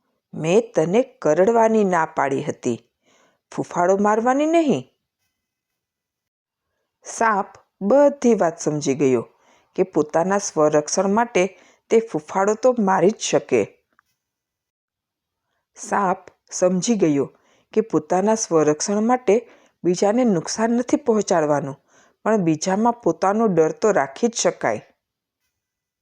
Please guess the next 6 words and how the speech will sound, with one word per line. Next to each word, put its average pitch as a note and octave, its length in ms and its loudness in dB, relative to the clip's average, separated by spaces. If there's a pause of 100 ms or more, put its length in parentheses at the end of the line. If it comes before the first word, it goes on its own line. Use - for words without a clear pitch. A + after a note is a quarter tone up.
(1040)
આમ F3 240 -4
વિચારી A3 540 0 (420)
તે B3 80 -2
ખૂબ E4 440 2 (120)
ખુશ - 360 -2
થયો. C#3 380 -2